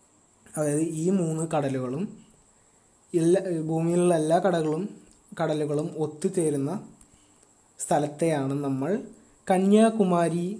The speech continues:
എന്ന് വിളിക്കുന്നത്. കന്യാകുമാരി തടഹ, കന്യാകുമാരി തടയേ ഭവതി. ഈ ഒത്തുചേരുന്ന സ്ഥലമാണ്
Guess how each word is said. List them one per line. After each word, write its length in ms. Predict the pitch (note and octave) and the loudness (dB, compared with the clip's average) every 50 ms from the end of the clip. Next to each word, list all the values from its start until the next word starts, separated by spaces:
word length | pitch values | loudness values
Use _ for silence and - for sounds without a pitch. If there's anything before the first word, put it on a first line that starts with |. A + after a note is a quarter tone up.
| - - - _ _ - D#3 | -14 -20 -20 _ _ -8 -6
എന്ന് 140 | D#3 D#3+ D#3+ | -4 -2 0
വിളിക്കുന്നത്. 420 | D#3+ C#3+ C#3 C#3+ - B2+ A#2+ A#2+ A#2 - - | 0 -2 -2 -4 -6 -8 -8 -8 -10 -10 -8
കന്യാകുമാരി 600 | D#3 D#3 D#3+ E3+ F3 E3+ F3 E3+ D#3+ D3+ D#3 D#3 D3+ - - E3 D#3+ D#3 - | -6 -4 -2 -2 -2 0 0 -2 0 -2 -2 -4 -6 -8 -12 -14 -10 -6 -4
തടഹ, 260 | D3 C#3 - B2+ A2+ G#2+ G#2+ - - _ _ _ _ _ _ - E3 | -4 -4 -4 -6 -10 -10 -12 -16 -20 _ _ _ _ _ _ -4 -2
കന്യാകുമാരി 560 | E3 E3+ E3+ F3+ F#3+ F#3 F#3+ F3+ E3 E3 F3 - | 0 0 2 0 0 0 0 0 0 0 0 0
തടയേ 260 | D#3 C#3 C#3+ D3 D#3+ F#3 F3 | -2 0 0 0 0 0 0
ഭവതി. 300 | D#3 C3+ B2+ A#2 - A2+ - - - - _ _ _ _ _ _ _ _ _ _ _ _ _ _ _ _ _ _ _ _ _ _ _ _ _ _ _ _ _ _ _ - | 0 -2 -2 -4 -8 -12 -14 -16 -20 -20 _ _ _ _ _ _ _ _ _ _ _ _ _ _ _ _ _ _ _ _ _ _ _ _ _ _ _ _ _ _ _ -2
ഈ 100 | F#3+ G3+ A3+ A#3 G#3 | 0 2 4 4 4
ഒത്തുചേരുന്ന 480 | G#3 - - F3+ G3 G3+ F#3 F#3 G3 F#3+ | 2 2 0 4 4 6 6 6 2 2
സ്ഥലമാണ് 460 | - F3+ D#3 D#3 E3+ D#3+ D3 C#3+ D#3 | 2 2 2 2 0 0 0 -2 -2